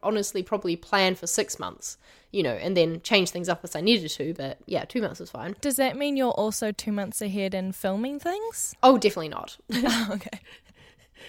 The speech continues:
Speaker 1: But the ideas are there. So every time I go to film, I know exactly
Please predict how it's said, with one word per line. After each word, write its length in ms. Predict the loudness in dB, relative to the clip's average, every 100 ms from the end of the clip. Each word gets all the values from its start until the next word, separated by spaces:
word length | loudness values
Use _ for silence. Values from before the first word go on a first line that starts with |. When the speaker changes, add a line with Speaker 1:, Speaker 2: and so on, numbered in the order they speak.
| -6
Speaker 1:
But 180 | 4 6
the 120 | 10
ideas 540 | 8 8 6 8 8 6
are 80 | 0
there. 360 | -2 0 -2 -2
So 160 | 4
every 340 | 6 6 4 2
time 140 | 2
I 80 | 0
go 200 | 2 2
to 80 | 2
film, 360 | 2 0 0 0
I 100 | -2
know 160 | 0
exactly 760 | 0 2 0 0 -4 -6 -6